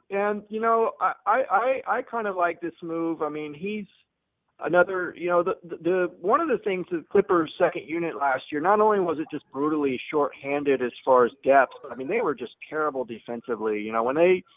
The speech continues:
they played without DeAndre Jordan on the floor, I mean, I don't, I don't have the numbers in front of me, but their, you know, defensive efficiency must have been the worst in the N B A of, of almost any collection of guys playing together. I mean, I love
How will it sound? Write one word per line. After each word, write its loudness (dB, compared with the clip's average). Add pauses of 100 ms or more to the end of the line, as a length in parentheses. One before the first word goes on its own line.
(300)
they 6
played 2
without 4
DeAndre -2
Jordan -4
on -8
the -10
floor, 0
I 0
mean, -8
I 0
don't, -2
I -2
don't -4
have -2
the -8
numbers -4
in -20
front -4
of -8
me, -14
but -8
their, 0 (580)
you -8
know, -4
defensive -4
efficiency -2
must 0
have -4
been -6
the 4
worst 6
in -2
the -2
N -2
B 2
A 8
of, 4
of 2
almost 0
any -6 (100)
collection -2
of -18
guys 6 (160)
playing -4
together. 0
I 0
mean, -4
I 6
love 4